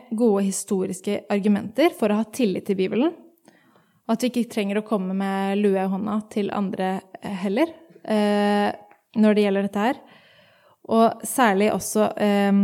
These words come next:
historiske gode argumenter for, eh, til det evangeliene sier om Jesus, som vi gikk litt ekstra inn på her. Men selv om vi har dok-, eh, godt dokumenterte skrifter,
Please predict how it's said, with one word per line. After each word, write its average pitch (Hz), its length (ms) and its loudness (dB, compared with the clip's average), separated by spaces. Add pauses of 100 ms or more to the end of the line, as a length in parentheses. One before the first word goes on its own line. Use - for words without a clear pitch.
(120)
historiske 196 560 -2
gode 196 220 0
argumenter 196 640 -4
for, 208 400 -2 (440)
eh, 196 380 -2 (1200)
til 208 180 -2
det 196 120 -2
evangeliene 196 560 0
sier 196 240 -4
om 196 100 -6
Jesus, - 540 -10 (340)
som 214 180 -2
vi 202 100 0
gikk 190 80 -8
litt 190 200 -6
ekstra 190 200 -8
inn 208 100 -10
på 185 100 -12
her. 220 140 -4 (1400)
Men 254 160 2
selv 240 320 0
om 262 100 0
vi 247 100 2
har 233 200 0
dok-, - 380 -8
eh, 220 100 0
godt - 400 -2
dokumenterte 226 640 0
skrifter, 294 460 -2